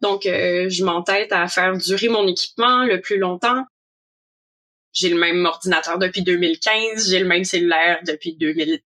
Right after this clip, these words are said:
dix-sept. Donc, on, j'essaie vraiment de, de faire durer ce que j'ai, de me satisfaire de, de peu.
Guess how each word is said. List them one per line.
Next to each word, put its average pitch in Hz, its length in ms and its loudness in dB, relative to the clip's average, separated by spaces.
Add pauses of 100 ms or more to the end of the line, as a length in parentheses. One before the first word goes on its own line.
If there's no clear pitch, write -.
(140)
dix-sept. - 420 -2 (240)
Donc, 190 320 2
on, 185 380 4
j'essaie 202 480 2
vraiment 196 520 2
de, 160 300 0 (480)
de 175 100 2
faire 180 320 0
durer 185 340 0
ce - 140 -6
que 175 140 0
j'ai, 190 240 0
de 170 200 0
me 170 40 -2
satisfaire 185 580 -2 (140)
de, 156 380 -4
de 160 180 -6 (100)
peu. 254 320 2